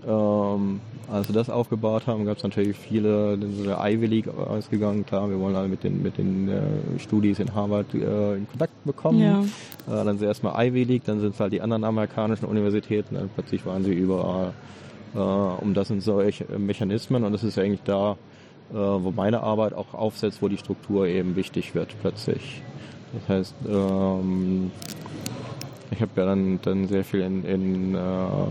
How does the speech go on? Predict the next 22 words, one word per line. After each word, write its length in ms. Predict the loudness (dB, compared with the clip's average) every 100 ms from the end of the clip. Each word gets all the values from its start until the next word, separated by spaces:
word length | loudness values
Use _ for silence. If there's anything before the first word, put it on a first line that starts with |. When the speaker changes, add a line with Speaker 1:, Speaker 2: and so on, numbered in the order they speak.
| -2 -2 -2 -2 -2
Speaker 1:
Thema, 600 | 0 2 4 2 2 -2 -6 -12 -6
ähm, 440 | -2 0 0 0
neue 240 | 0 2 2
Mobilität 640 | 2 2 0 0 -2 0
gearbeitet. 600 | -2 0 0 2 0 0 -2
Da 80 | 0
gibt's 540 | -2 -2 -10 -10 -4
ganz 260 | 0 0 0
offensichtlich 580 | -4 -4 -4 -2 2 2
die 40 |
Beispiele 720 | 4 2 2 -2 -2 0 0
Car 280 | -2 -2 0
to 100 | 0
Go, 400 | 0 2 4 2
Drive 400 | 0 0 0 0
Now, 340 | -2 0 0 -2 -10 -16 -16 -14 -14 -14 -16 -12 -4
ähm, 720 | 0 2 2 2 2 2 -2 0
oder 320 | 2 4 4
auch, 260 | 2 2 -2 -16 -8
ähm, 400 | -2 0 2 0
inzwischen 360 | -2 -4 -4 0
Uber. 380 | 2 4 2